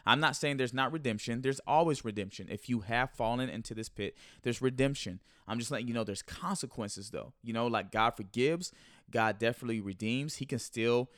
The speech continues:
you know, redeem the relationship, and the relationship can, can continue based on how you guys make of it. But it does lead to a lot of doubts. It does lead to a lot of,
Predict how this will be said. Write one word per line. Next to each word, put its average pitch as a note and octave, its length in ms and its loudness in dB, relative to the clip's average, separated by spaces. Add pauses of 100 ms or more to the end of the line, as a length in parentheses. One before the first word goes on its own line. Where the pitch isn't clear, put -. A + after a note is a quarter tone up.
(140)
you A2+ 120 -2
know, G#2 360 2
redeem A2+ 360 -2
the A2+ 100 4
relationship, A2+ 680 0
and G2 140 -8
the G2 60 -4
relationship G#2 480 -4
can, F#2+ 160 -6 (320)
can A2 240 -2
continue G#2+ 460 -4 (120)
based C3 320 4
on A#2 160 0
how G#2+ 200 0 (120)
you A#2+ 160 4
guys A2 260 2
make G#2 220 -4
of B2 160 -2
it. D3+ 180 0 (380)
But C#3+ 240 8 (380)
it D#3 160 2
does D#3 260 4
lead D3+ 160 0
to C3+ 140 0
a - 20 0
lot G#2 160 2
of - 100 10
doubts. - 220 2
It A2 80 -2
does D3 240 4
lead C3+ 160 0
to B2 140 0
a - 20 0
lot G#2 260 0
of, B2 80 -10